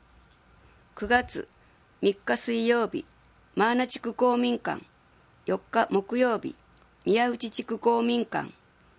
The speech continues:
十一日木曜日、川の石地区交流拠点施設、水瀬。十二日金曜日、川の内地区公民館。十六日火曜日、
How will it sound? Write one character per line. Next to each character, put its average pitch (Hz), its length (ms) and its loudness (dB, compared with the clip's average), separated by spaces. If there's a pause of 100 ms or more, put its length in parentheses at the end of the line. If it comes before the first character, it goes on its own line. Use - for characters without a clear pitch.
(200)
十 220 140 2
一 220 240 -2
日 202 420 0 (100)
木 185 260 -2
曜 247 180 4
日、 - 180 -6 (380)
川 240 220 4
の 254 160 2
石 254 180 -2
地 247 180 -4
区 175 200 -6 (280)
交 247 220 2
流 247 220 2
拠 233 160 -4
点 247 240 0
施 - 100 -2
設、 - 380 -4 (360)
水 247 260 4
瀬。 - 260 -4 (640)
十 247 200 2
二 262 140 4
日 254 320 0 (140)
金 247 240 2
曜 240 240 0
日、 - 160 -6 (340)
川 240 240 2
の 254 140 2
内 254 200 -2
地 - 140 -4
区 233 120 -6
公 240 260 2
民 240 200 2
館。 151 240 -4 (680)
十 240 240 2
六 254 240 0
日 - 360 -2 (120)
火 214 100 0
曜 247 260 2
日、 143 180 -4